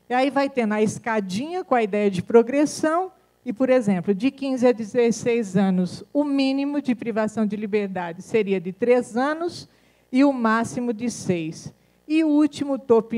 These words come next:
o último topo dessa escadinha de progressão seria o mínimo de quatro anos e o máximo de oito anos, que seria,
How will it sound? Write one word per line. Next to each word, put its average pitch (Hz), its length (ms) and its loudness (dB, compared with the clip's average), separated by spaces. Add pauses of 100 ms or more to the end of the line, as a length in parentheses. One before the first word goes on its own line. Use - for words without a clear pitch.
(160)
o 220 60 2
último 220 580 4
topo 202 400 4
dessa 214 480 -4
escadinha 208 720 -4
de 208 140 -4
progressão 220 800 -2 (260)
seria 208 580 2
o 262 140 2
mínimo 254 680 2
de 226 240 -6
quatro 254 720 2
anos 262 760 0
e 240 140 0
o 254 80 2
máximo 214 600 -2
de 226 200 -2
oito 214 400 2
anos, 175 500 -4 (560)
que 233 140 -2
seria, 226 880 0